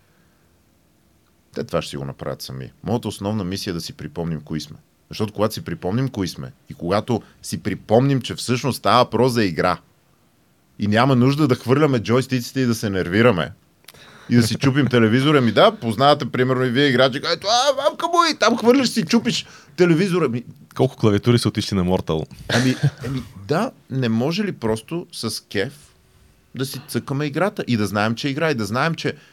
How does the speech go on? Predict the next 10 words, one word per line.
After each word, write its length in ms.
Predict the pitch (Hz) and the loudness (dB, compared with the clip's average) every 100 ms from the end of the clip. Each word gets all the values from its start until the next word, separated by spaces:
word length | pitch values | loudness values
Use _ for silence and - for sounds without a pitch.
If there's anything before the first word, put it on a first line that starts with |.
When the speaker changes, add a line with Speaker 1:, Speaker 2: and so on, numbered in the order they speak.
| _ - | _ -12
Speaker 1:
всяко 380 | - 147 147 160 | -2 -2 -2 0
следващо 420 | 160 170 170 185 | 0 0 -2 -4
ниво, 220 | 151 139 | 0 0
което 320 | 147 127 117 | 2 0 0
постигнем, 560 | 113 - 107 107 139 196 _ _ _ _ _ _ - | -8 -6 -4 -2 -4 -8 _ _ _ _ _ _ -14
то 100 | 90 | -12
става 280 | - 110 | -6 -4
играта 300 | 117 107 - | -4 -6 -8
все 180 | 117 117 | -8 -8
по-трудна. 460 | - 135 170 175 | -8 -8 -8 -8